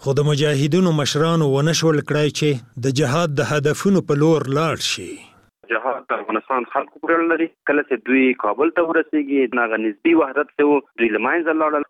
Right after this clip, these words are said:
Speaker 2: بعضې جنګونو کې ته رهبران هم ملامت نه وو، دوی ته صحیح خبر نه دی رسېدلی. ولې دا په هیڅ ډول د دې معنا نه دی چې دوی ملامت نه دی. دوی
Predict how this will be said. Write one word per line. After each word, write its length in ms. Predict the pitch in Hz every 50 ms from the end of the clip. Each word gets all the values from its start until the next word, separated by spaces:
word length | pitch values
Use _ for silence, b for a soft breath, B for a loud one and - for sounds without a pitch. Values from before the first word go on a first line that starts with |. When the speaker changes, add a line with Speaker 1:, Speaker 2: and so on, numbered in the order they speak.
| - -
Speaker 2:
بعضې 240 | 135 143 147 143 131
جنګونو 320 | 151 147 143 160 160 156 151 -
کې 180 | 156 143 139 143
ته 160 | 131 123 113 107
رهبران 380 | 101 98 110 123 135 127 127 -
هم 180 | 143 135 123 110
ملامت 340 | 104 110 117 120 117 135
نه 80 | 143 143
وو، 80 | 135 123 139
دوی 80 | 135 - 139
ته 100 | 131 131 b b b
صحیح 160 | - 120 127 - -
خبر 260 | 110 113 120 120 120 117 110 110
نه 100 | 104 98
دی 100 | 95 92
رسېدلی. 340 | 90 - 92 90 87 90 87 - b b b b - 143
ولې 180 | 180 208 196 175 - 175
دا 80 | 185 185 175 - - -
په 140 | - 139 127 147
هیڅ 240 | 185 175 135 -
ډول 240 | 139 131 123 113 107
د 100 | _ - 113 120
دې 60 | 147 147 139
معنا 140 | 131 139 143 156
نه 80 | 180 175 175
دی 60 | 170 -
چې 240 | - 156 147 139 b b b b _ - 135
دوی 100 | 135 127 120
ملامت 420 | 113 113 110 110 110 113 - - 104
نه 80 | 98
دی. 100 | 92 92 107
دوی 100 | 139 143